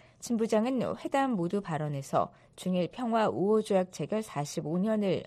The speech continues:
언급하며 선인들은 진영 대항의 간극을 깨고 양국 국교 정상화를 이뤄냈다며 조약의 정신을 되새기고 어려움을 극복해 나가자고 강조했습니다.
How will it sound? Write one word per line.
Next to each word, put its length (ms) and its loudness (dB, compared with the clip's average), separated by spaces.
언급하며 720 -6
선인들은 680 0
진영 480 0
대항의 380 0
간극을 560 -4
깨고 400 -4
양국 460 0
국교 400 0
정상화를 680 -4
이뤄냈다며 840 -6
조약의 460 2
정신을 440 -2
되새기고 720 -4
어려움을 440 -2
극복해 500 -4
나가자고 480 -6
강조했습니다. 880 -10